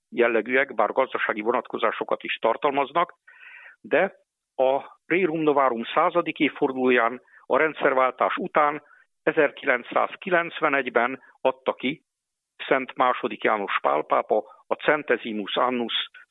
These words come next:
századik év című enciklikáját. A történelemre visszatekintve azt írja Szent második János Pál: „Igaz, ezerkilencszáznegyvenöt óta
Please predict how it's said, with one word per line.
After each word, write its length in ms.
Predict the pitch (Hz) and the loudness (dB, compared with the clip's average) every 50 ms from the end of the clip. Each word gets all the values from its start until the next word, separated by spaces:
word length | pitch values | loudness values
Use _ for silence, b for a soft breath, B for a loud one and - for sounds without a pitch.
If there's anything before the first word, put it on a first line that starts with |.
| - - | -2 0
századik 500 | 143 127 135 117 117 107 95 92 - - | 2 2 2 2 0 -4 -4 -6 -8 -4
év 220 | 95 107 110 95 - - _ _ | 0 0 0 0 -2 -8 _ _
című 260 | - - 107 104 101 | -10 -8 -6 -4 -4
enciklikáját. 840 | - - 107 104 - 98 95 - 87 - 92 85 92 - - - - _ _ _ _ _ _ _ _ _ _ _ _ _ _ _ _ _ _ _ _ _ _ _ _ _ _ _ | -4 -4 -4 -4 -6 -8 -8 -8 -8 -4 -2 -2 -2 -2 -4 -8 -12 _ _ _ _ _ _ _ _ _ _ _ _ _ _ _ _ _ _ _ _ _ _ _ _ _ _ _
A 120 | - - | -8 -2
történelemre 600 | - - 254 247 - - 175 185 180 160 151 156 | 0 2 2 2 2 0 0 2 2 2 0 0
visszatekintve 960 | 151 202 - - - 165 143 - 143 - - 135 113 95 - - 98 92 - - - - - - _ _ _ _ _ _ _ _ _ _ _ _ | 0 -2 -4 -4 -2 -2 0 0 -2 -4 -4 -6 -8 -8 -4 -4 -4 -4 -4 -6 -14 -20 -20 -20 _ _ _ _ _ _ _ _ _ _ _ _
azt 340 | _ - - 165 - - - | _ -4 -2 -2 -2 -4 -4
írja 300 | - 143 127 127 117 - - | -4 -2 0 2 0 0 0
Szent 240 | - 135 127 117 - | 0 -2 -2 -2 -2
második 480 | - 135 120 - - 127 - 107 - - | 0 0 0 0 -2 -6 -6 -6 -2 0
János 360 | 120 107 101 98 87 - - - | 0 0 0 -2 -4 -6 -2 0
Pál: 400 | 120 127 139 156 160 156 - _ _ _ _ _ _ _ _ _ _ _ b b b b b b b b b _ _ | 2 2 2 2 0 -4 -10 _ _ _ _ _ _ _ _ _ _ _ b b b b b b b b b _ _
„Igaz, 360 | - - 196 190 196 190 175 - - - | -4 -2 2 4 4 4 2 0 -4 -2
ezerkilencszáznegyvenöt 1300 | - 190 170 - 165 160 - - 165 165 147 147 - - 151 143 135 - 127 131 135 131 127 127 127 - - | 0 0 2 2 2 0 0 -2 0 0 0 0 0 0 2 2 2 2 0 0 2 2 0 0 -2 -2 -4
óta 340 | 127 120 110 - 123 110 | -4 -4 0 0 0 -2